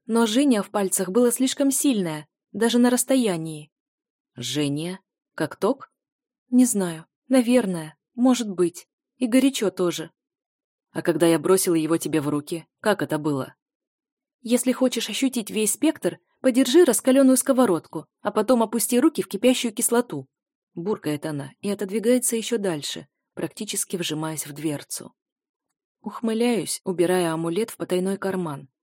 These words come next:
а Ники обиженно ворчит. «Что смешного? Я не сошла с ума. Может, у меня аллергия на этот сплав или камень?» Нет у тебя никакой аллергии, Ники.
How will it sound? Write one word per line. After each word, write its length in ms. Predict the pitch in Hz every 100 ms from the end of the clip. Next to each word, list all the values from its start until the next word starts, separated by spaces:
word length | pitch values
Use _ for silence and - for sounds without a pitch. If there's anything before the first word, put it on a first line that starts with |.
| _
а 120 | - 151
Ники 300 | 160 202 208
обиженно 500 | 190 160 165 170 165
ворчит. 540 | 185 - - - - _ _ _ _ _ _ _
«Что 240 | - 349
смешного? 680 | 339 330 - 254 190 160 156 _
Я 160 | - 233
не 120 | 254
сошла 420 | 262 302 - 226
с 120 | 190 202
ума. 340 | 190 180 170 _ _ -
Может, 320 | 240 247 247
у 60 |
меня 260 | 254 247 240
аллергия 520 | 240 254 240 277 220
на 80 | 196
этот 220 | 185 185
сплав 320 | - 233 262
или 160 | 226 208
камень?» 520 | 220 190 160 156 - _ _ _ _ _ _ _ -
Нет 300 | 147 151 208
у 60 |
тебя 220 | 202 190
никакой 400 | 196 185 185 180
аллергии, 440 | 160 165 175 156 135
Ники. 460 | 143 165 - 147